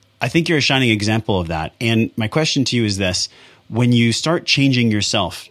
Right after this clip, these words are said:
you had the tragedies happen. How did you transform into training Branson, into launching the podcast? Like,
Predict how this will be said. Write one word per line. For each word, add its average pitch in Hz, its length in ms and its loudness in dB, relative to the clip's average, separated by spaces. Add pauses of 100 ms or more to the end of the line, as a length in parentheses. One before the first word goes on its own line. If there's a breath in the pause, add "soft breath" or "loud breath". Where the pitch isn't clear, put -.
you 104 120 -2
had 104 160 -2
the 107 60 -2
tragedies 110 440 0
happen. 92 460 -4 (400 soft breath)
How 147 180 0
did 190 160 -2
you 190 120 -4
transform 110 800 -2 (100)
into 98 200 -6
training 92 500 -2
Branson, 98 640 -2 (140)
into 95 360 -4
launching 98 400 -4
the 80 80 -8
podcast? 95 800 -4
Like, 90 220 -10